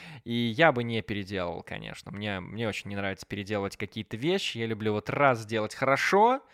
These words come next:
и чтобы без переделок. Поэтому я хочу, чтобы максимально всё было готово. Но с вами я вообще не готовлюсь. Я обожаю этот подкаст, потому что, а, ну, я накидываю какие-то темы. У меня уже что-то есть в блокноте. Но вот я щас сел,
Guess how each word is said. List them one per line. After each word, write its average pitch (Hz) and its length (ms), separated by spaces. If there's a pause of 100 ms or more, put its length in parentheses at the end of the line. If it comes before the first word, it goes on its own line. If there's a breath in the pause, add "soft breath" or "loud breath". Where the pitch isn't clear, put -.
(160 soft breath)
и 127 80
чтобы 170 220
без 143 180
переделок. 113 720
Поэтому 123 300
я 117 60
хочу, 110 260
чтобы 107 220
максимально 113 440
всё 104 160
было 98 140
готово. 123 360
Но 156 140
с - 100
вами 240 340
я 180 200
вообще 196 400
не 165 120
готовлюсь. 113 500 (340 loud breath)
Я 175 160
обожаю 269 320
этот 208 180
подкаст, 165 380
потому 165 260
что, 180 220 (320 loud breath)
а, 127 180
ну, 185 160
я 202 180
накидываю 240 420
какие-то 160 380
темы. 113 460 (260)
У 113 60
меня 165 240
уже 208 160
что-то - 260
есть 185 280
в 139 60
блокноте. 113 720 (500 loud breath)
Но 175 400
вот 170 240 (100)
я 185 140
щас 180 240
сел, 294 500